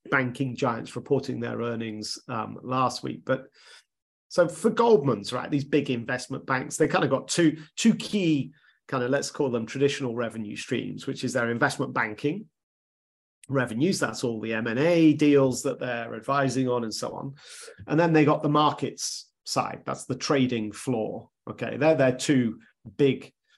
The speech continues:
you know, parts of their business. Okay. And you could say the same for, like, Morgan Stanley. Okay. They've got those two big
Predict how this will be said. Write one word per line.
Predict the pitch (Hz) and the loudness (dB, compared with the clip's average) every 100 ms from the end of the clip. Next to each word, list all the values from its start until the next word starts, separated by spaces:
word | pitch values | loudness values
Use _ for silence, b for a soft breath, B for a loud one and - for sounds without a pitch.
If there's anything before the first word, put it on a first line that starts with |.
| _ _ - | _ _ -10
you | 117 | -8
know, | 110 104 _ - | -8 -12 _ 0
parts | 147 117 - | 2 2 0
of | 117 | -4
their | 113 | -4
business. | 127 - 107 - - - | -6 -8 -10 -12 -14 -16
Okay. | - 139 | -8 -6
And | 185 247 | -2 -2
you | |
could | 247 285 | 0 0
say | - 170 | 4 4
the | 151 | 4
same | 160 139 127 | 4 4 2
for, | 123 | 0
like, | 120 - | -4 -4
Morgan | 117 104 101 | -6 -6 -8
Stanley. | - 120 120 120 123 123 - _ _ - | -6 -4 -2 -2 -4 -6 -12 _ _ -18
Okay. | 110 123 117 | -8 -4 -2
They've | 120 120 | -2 -2
got | - 135 | 0 0
those | 143 131 127 | 2 2 0
two | - 160 151 | 0 0 2
big | 135 127 | 0 -2